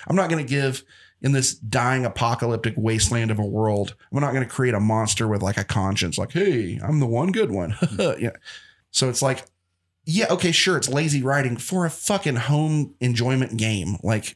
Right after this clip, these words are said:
Speaker 1: for funsies. It's not, I don't know. I, they're coming to get me. It's the lazy writing police. So yeah, I, to me, it's, that's just been eating at me. I, I watched this, um, it was a D and D YouTube video, and the guy was kinda talk-, he was talking about, like, the changes. He goes, "And I just think it's lazy writing."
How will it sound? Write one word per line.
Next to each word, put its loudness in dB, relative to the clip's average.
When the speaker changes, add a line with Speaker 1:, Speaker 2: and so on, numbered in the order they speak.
Speaker 1:
for -2
funsies. -2
It's -8
not, 0
I 2
don't -2
know. -6
I, -2
they're -2
coming 0
to 0
get -4
me. 0
It's -2
the -4
lazy 0
writing 0
police. 2
So 0
yeah, 0
I, 0
to 0
me, 4
it's, 0
that's 2
just 0
been 0
eating 0
at 0
me. 0
I, 0
I 4
watched 2
this, 2
um, 0
it 0
was 2
a 2
D 0
and 2
D 2
YouTube 0
video, 0
and 0
the 0
guy 2
was 0
kinda 0
talk-, -2
he 2
was 2
talking 2
about, 0
like, -2
the -2
changes. 0
He 0
goes, -2
"And -2
I 2
just 0
think -2
it's -4
lazy 2
writing." 0